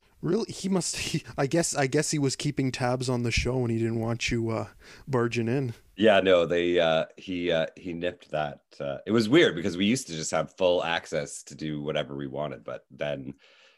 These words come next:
Speaker 2: uh, yeah, beginning in that era, we had to, like, only get them when they were, like, campaigning somewhere or,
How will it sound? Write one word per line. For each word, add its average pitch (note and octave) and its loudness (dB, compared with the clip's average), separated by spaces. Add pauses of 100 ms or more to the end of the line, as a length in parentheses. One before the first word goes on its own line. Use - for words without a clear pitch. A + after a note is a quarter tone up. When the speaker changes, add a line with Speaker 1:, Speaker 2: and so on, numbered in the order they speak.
(140)
Speaker 2:
uh, C2+ -4
yeah, C#2+ -2 (100)
beginning E2 -4
in D#2+ -4
that C#2+ -4
era, C#2 -2
we C2+ -8
had C#2 -4
to, D#2 -4
like, C2 -8 (100)
only D#2+ -2
get D#2 -4
them D#2 -4
when D2 -4
they D2 -2
were, C#2+ -2
like, C#2 -6 (320)
campaigning D2 -2
somewhere C2 -4
or, B1+ -6